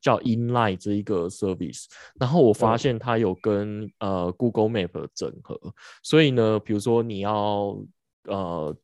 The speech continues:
Speaker 1: 比如说要订一家牛肉面店，然后它如果有，它有跟 Inline 合作的话，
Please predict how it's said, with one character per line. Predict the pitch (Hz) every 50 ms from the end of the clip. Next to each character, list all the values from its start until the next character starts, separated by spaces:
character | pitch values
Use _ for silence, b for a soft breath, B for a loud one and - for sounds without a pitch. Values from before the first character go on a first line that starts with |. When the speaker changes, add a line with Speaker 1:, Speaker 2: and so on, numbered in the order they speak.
| _ _ _ _ _
Speaker 1:
比 | - 104
如 | 98 95
说 | 110 110 110
要 | 101 110
订 | 113 - 120 110
一 | 104 101
家 | - 101 95 92 98
牛 | 98 95 -
肉 | 101 104 104
面 | 104 104 107 95 87
店， | - - 101 90 76 90
然 | 95 92
后 | 101
它 | 110 120
如 | 123 127 120 120 123
果 | 123 143 135 110
有， | 104
它 | 101 120 131 127
有 | 113 101
跟 | 95 - 123 117
Inline | 113 123 110 117 123 113 101 98
合 | - - 95 87
作 | 85 - 120 101
的 | 85 71
话， | 87 - 107 95 85 85